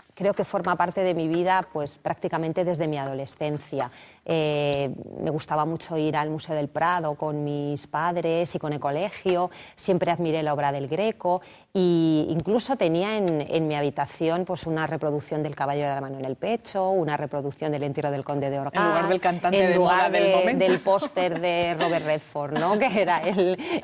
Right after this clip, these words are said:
Speaker 1: el, el actor de moda entonces. Bueno, el caso es que, eh, mi padre me, me regaló unos libros sobre, sobre el Greco que yo leí, pues, eh, bastante joven, a lo mejor con catorce años,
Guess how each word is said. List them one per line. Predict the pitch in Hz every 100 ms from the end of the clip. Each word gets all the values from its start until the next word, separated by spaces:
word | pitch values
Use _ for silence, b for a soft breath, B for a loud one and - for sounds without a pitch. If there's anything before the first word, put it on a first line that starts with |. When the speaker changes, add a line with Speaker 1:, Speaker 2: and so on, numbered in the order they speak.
| 285
Speaker 1:
el, | 175 160 151 -
el | 160
actor | 151 143 - 160
de | 156 160
moda | 151 143
entonces. | 143 139 135 139
Bueno, | 139 156 - B B
el | 170 160
caso | 160 226
es | 220
que, | - 208 185 B -
eh, | 160 147 143 139 139 139 139
mi | 143 151
padre | 175 180 165 170
me, | 160 143 135 - -
me | 156
regaló | 151 147 143 151
unos | 165 160 143
libros | 160 175 156 147
sobre, | - 147 143 143 139
sobre | - 156 143
el | 139
Greco | 196 226 208
que | 170 151
yo | 156
leí, | 151 143 147 160 151 B B -
pues, | 139 139 131
eh, | 135 127 - 71 80
bastante | 131 - 143 143 131 123
joven, | - 160 151
a | 135
lo |
mejor | 135 - 151
con | 147 143
catorce | 131 143 139 - 135
años, | 196 180 180